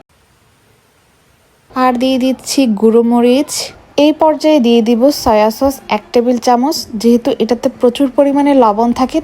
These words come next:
তাই প্রথমে আমি লবণের পরিমাণটা একটু কম দিয়েছি। আর একটা লেবু চিপে দিচ্ছি, ভালো করে রসটা দিয়ে দিতে হবে। সবগুলো উপকরণ দেওয়ার পরে এগুলো ভালোভাবে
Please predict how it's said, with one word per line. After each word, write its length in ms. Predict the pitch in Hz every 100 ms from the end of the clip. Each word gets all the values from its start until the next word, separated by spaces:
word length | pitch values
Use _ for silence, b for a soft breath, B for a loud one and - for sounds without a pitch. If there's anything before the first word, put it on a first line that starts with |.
| -
তাই 160 | 254 254
প্রথমে 340 | 262 247 247 247
আমি 160 | 233 240 220
লবণের 340 | 202 220 226 226
পরিমাণটা 380 | 220 220 220 233
একটু 140 | 233 233
কম 120 | 226 214 214
দিয়েছি। 340 | 226 233 - 294 - 202
আর 100 | 202 - 196
একটা 300 | - - 226 269 240
লেবু 240 | 208 202 226 226
চিপে 220 | 226 240
দিচ্ছি, 340 | 233 226 - 302 392 B B B B - 233
ভালো 200 | 247 254
করে 140 | 269 269
রসটা 360 | 240 214 - 226 214
দিয়ে 160 | 214 208
দিতে 180 | 202 220
হবে। 260 | 214 202 226 330 -
সবগুলো 400 | 277 262 311 320 -
উপকরণ 480 | 262 269 262 254 254 247
দেওয়ার 260 | 214 214 220 220
পরে 240 | 226 233 269 226
এগুলো 260 | 202 214 214 -
ভালোভাবে 460 | 247 262 262 254